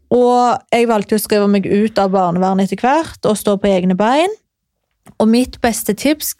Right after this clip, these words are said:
er liksom, du skrev at du, ja, du skrev ikke hvor gammel du er, men livet etter et, eh, barnevern, da er du jo tjue, men du kan jo få ettervern.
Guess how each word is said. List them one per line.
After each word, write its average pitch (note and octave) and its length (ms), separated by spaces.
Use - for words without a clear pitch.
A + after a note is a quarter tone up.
er G#3 220
liksom, G3 420
du B3+ 140
skrev A#3+ 440
at A3 180
du, A3 400
ja, G#3 140
du G3+ 420
skrev A3+ 220
ikke - 140
hvor A3+ 80
gammel G#3+ 220
du - 60
er, - 180
men A#3 340
livet A3 340
etter G#3+ 180
et, - 160
eh, G#3 160
barnevern, G3+ 440
da A3 120
er G3 80
du G3 80
jo A3 80
tjue, G3 300
men G#3+ 120
du A3+ 80
kan G#3 260
jo A3 60
få - 140
ettervern. F#3+ 540